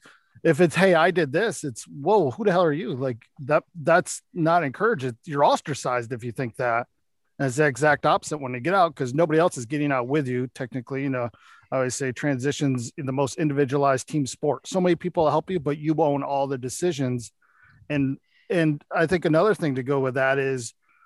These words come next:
we hear all the time, "Wow, veterans, I wanna hire veterans, I wanna hire veterans." Or in the military, you hear and see, like, "Wow, you're, you're a badass, right? You're a Green Beret, you're a badass. People, people admire you, people look up to you," or you're a, you know,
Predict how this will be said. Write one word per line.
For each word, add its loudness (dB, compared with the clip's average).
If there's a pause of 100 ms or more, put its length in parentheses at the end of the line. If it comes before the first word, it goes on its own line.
we 2
hear 4
all 6
the 4
time, -2
"Wow, 6
veterans, 2
I -4
wanna 0
hire 0
veterans, -4
I -6
wanna 0
hire 0
veterans." 0
Or 2
in 2
the -2
military, -2
you 0
hear 0 (400)
and -6
see, -4
like, 0
"Wow, 6
you're, 4
you're 4
a 0
badass, 0
right? -2 (260)
You're 6
a 4
Green 0
Beret, -2
you're 2
a 0
badass. -2
People, -2 (140)
people -2
admire -2
you, -4
people -8
look -2
up -2
to -4
you," 4
or 4
you're 2
a, 0 (500)
you 0
know, 2